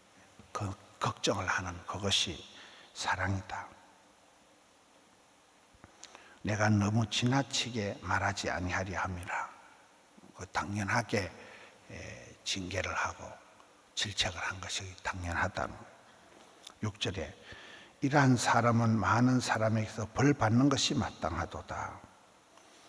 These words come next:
잘못을 한 사람에게 벌을 주고 지적을 하고, 그것이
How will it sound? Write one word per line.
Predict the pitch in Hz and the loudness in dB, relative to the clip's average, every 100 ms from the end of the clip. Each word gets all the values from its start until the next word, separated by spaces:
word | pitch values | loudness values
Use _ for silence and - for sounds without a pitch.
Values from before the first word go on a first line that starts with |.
| - - - - _ - - | -20 -20 -20 -20 _ -20 -10
잘못을 | - 113 113 101 - 95 | -2 0 0 -2 -2 -2
한 | - 95 | -2 -2
사람에게 | - 98 92 92 90 82 78 - - - | -2 0 2 0 -2 -4 -6 -10 -16 -6
벌을 | 107 104 95 | -4 -2 -4
주고 | - 90 65 - - - | -6 -10 -12 -14 -12 -6
지적을 | - 101 92 80 | -4 -4 -4 -4
하고, | - - 107 - - - - - - - - - _ - | -4 -6 -14 -16 -20 -20 -20 -20 -20 -20 -20 -20 _ -8
그것이 | - 101 104 - 87 98 | -4 0 0 0 -2 -8